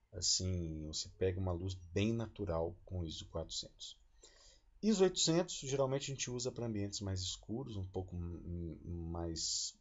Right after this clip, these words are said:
eh, sombrios, mais dentro, eh, menos iluminados,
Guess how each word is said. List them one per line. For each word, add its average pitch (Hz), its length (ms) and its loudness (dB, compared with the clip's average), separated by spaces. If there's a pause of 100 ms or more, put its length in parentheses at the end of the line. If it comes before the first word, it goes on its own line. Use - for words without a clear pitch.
eh, 85 240 -2
sombrios, 92 880 0
mais 85 600 0 (460)
dentro, 90 340 -6 (240)
eh, 85 540 2
menos 98 340 0
iluminados, 87 600 -2